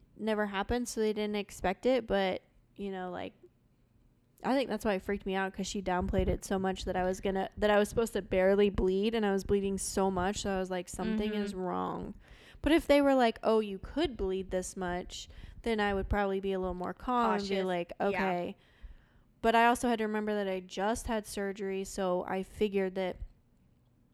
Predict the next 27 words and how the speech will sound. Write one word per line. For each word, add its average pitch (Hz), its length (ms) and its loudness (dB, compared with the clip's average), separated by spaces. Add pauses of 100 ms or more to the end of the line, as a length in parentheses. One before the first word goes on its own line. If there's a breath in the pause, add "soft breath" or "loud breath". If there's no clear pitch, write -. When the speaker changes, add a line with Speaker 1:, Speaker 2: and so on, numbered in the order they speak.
(280)
Speaker 1:
you 226 100 -6
know, 202 100 -4
I 180 120 -6
was 190 140 -8
gonna 185 220 -6
bleed. 185 640 -8 (140)
Speaker 2:
Mm-hmm. 214 340 -10 (180)
Speaker 1:
So 220 580 -4 (440)
I 226 120 -8
don't 320 140 -12
know 247 120 -10
exactly 208 420 -6
what 185 160 -4
happened, 180 480 -6
but 180 280 -4 (1000)
shit - 280 -4
was 196 140 -2
like 185 180 -2
a 208 160 -4 (220)
freaking 180 380 -6
Speaker 2:
Yeah, 185 260 0
that's 190 100 2
Speaker 1:
horror 196 200 6
Speaker 2:
really 185 200 2
Speaker 1:
movie. 185 240 0
Speaker 2:
fucking 185 160 -4
scary. 160 580 -8